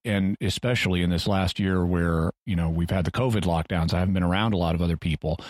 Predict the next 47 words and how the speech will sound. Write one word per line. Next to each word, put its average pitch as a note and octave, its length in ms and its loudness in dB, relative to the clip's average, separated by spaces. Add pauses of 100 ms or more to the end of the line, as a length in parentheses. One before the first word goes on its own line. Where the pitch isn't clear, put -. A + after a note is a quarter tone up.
(560)
I C3+ 240 0
know B2 300 2
exactly A2 480 0
who G#2 140 0
tends G#2 300 0
to A2 80 -2
show G#2+ 260 2
up G2+ 120 -2
in G2+ 100 2
my F#2 140 4
dreams F#2 360 0
the G2 60 0
most. F#2 480 -2 (140)
It's G#2+ 180 -4
my, G2 380 0 (260)
it's - 200 -6
my F#2 120 2
family C3+ 600 0
that F#2+ 100 0
I F2 100 2
grew F#2+ 220 2
up G2 160 -2
with. C3 160 0
So - 180 -2
my F#2 140 2
mom, G2+ 360 2
my F#2 120 2
dad, F#2+ 320 2
my F2+ 120 2
brother, F#2+ 300 2
my E2 140 2
sister, C#3 480 0 (560)
and G#2 240 0
Renee. G2 420 -2 (840)
Those G#2 300 0
are B2 60 2
the B2 80 0
people G2+ 380 0
that, F#2+ 220 0
those G2+ 200 0
are F#2 40 0
the F2 120 -2 (100)
five B2 320 0
people G#2+ 340 -2
that F#2+ 140 -2
show G2 220 0
up F2+ 200 -2